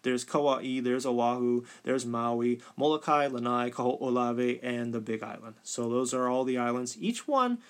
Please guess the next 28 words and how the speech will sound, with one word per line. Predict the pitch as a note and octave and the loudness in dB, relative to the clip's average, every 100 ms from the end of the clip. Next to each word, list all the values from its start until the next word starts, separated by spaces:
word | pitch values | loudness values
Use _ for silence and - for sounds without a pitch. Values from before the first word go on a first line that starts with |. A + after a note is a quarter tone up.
| - | -4
is | D#3 F#3 | -2 -2
totally | - F3 E3 | 0 0 2
different. | C3+ C3+ B2+ - - - - | 2 -2 -2 -14 -16 -20 -4
Some | D3+ E3+ | 0 4
of | F#3 | 4
those | A3 A3 | 2 -2
you | C3 | -6
probably | A#2 C3+ B2+ A#2+ B2+ | 0 2 2 0 0
never | B2 A#2 A#2 | -2 -2 -4
heard | C#3+ E3 | -2 2
of. | F3+ F#3 - - - - - | 2 0 -14 -20 -20 -20 0
Niihau, | E3 G3 C#3 C3+ B2+ C#3 - _ _ _ _ _ | 2 2 -2 2 2 2 -4 _ _ _ _ _
being | D3 C3 B2+ | -2 0 2
the | B2+ A#2 B2 | 0 0 -8
very | A2+ C3+ D#3 | 0 4 4
farthest | D#3 - C3+ C3 C#3 - - - | 2 2 4 4 2 -4 -6 -12
west | A#2 A#2+ C3 D3 - - - | -6 0 0 0 -4 -8 -6
on | C3+ | -4
the | C#3 | -4
chain | D3 C3 A#2+ C3+ D#3+ - _ _ | -6 -4 -4 -4 -10 -18 _ _
toward | - B2+ B2+ | -2 0 2
Asia, | A#2 A2 B2+ C#3+ - - _ | 0 -2 -6 -6 -18 -20 _
is | D3 C#3+ D3+ - - _ _ _ _ - | 0 2 2 -2 -6 _ _ _ _ -4
an | C#3+ B2+ | -2 2
island | C#3+ F3+ F#3 | 2 2 0
that | A#2+ | -4
you | C#3+ | -8
can | - B2 | -8 -8